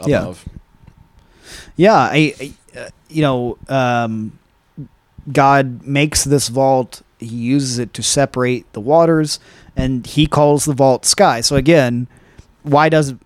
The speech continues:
Speaker 1: why doesn't God just call it vault or firmament or whatever
Speaker 2: Right.
Speaker 1: word you, rakia? I, instead, he gives it a name that humans use, even before there are humans.
Speaker 2: Mm-hmm.
Speaker 1: "And there was evening and there was morning the second day."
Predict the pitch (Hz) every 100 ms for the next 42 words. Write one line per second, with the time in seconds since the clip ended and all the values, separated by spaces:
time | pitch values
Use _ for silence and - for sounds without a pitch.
0 | _ 123 123 123 127 123 120 117 - 123
1 | 117 117 - _ _ _ _ 131 123 139
2 | 98 - - 117 113 104 110 - 156 143
3 | 117 110 113 123 113 117 123 113 107 120
4 | 110 160 131 95 117 - - - - 147
5 | 120 131 131 - 160 135 135 113 160 143
6 | 135 - 127 147 147 131 127 - 220 117
7 | 98 - 87 - - - 160 175 151 -
8 | 156 135 120 113 160 139 - - 76 73
9 | - 85 - _ _ - 139 147 143 131
10 | 131 127 127 123 117 113 117 113 107 107
11 | 104 117 - 123 113 110 147 117 -